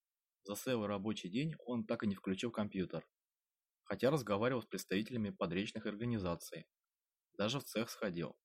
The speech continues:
уточнять тип подшипников. "Да это я только что неудачно дернул ногой". Захар полез под стол, видимо, вырвал где-то провод.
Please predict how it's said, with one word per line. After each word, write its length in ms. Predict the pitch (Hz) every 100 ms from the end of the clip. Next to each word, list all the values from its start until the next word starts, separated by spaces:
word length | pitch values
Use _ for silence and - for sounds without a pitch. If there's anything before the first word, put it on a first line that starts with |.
| _ -
уточнять 460 | - 95 104 110
тип 180 | - 107
подшипников. 720 | 107 - 90 95 85 - - _ _ _ _ _ _ _ _
"Да 180 | 113 127
это 320 | 139 135 - 131
я 140 | 131
только 240 | 135 123
что 200 | - -
неудачно 520 | 123 120 120 123 - 104
дернул 300 | 113 104 98
ногой". 480 | 104 110 98 - - _ _ _ _ _
Захар 340 | - 98 131
полез 300 | - 101 107
под 200 | - 107
стол, 360 | - - 85 87 _ _
видимо, 340 | - 113 101 98
вырвал 340 | 107 113 95
где-то 240 | 85 98 98
провод. 480 | - 85 73 -